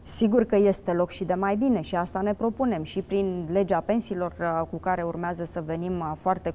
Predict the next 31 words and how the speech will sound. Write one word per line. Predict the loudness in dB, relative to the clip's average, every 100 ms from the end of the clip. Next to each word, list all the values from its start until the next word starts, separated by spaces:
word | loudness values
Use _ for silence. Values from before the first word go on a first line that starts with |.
| -4
curând, | 0 0 2
uh, | 0 -2
și | -2 -4
prin, | 0 0 2
uh, | 2 0 0
legea | 2 4 2
salarizării, | 2 -2 -2 -2 -2 -2 -2
pentru | 0 -2 0
că | 2
numai | 4 2 0 -2
cine, | 0 2 4 0 -6 -18 -8
uh, | -4 -2 0 2
este | 2 4
de | 4 6
rea | 4
credință | 4 2 2 2 2
nu | 2 2
poate | 2 0 -2
să, | -2 0 0 -2 -10 -10
uh, | -2 0 2 2 0 -4 2
nu | 2
vadă | 4 4 4
aceste | 0 0 -2 0
eforturi | 0 0 -2 -2 -4 -4 -2
pe |
care | 2 4 4
le | 2
face, | 2 0 0 0 2 2 0 -4
uh, | -4 -4 -4
Guvernul | -4 -2 -4 -4
României. | -6 -8 -8 -8 -10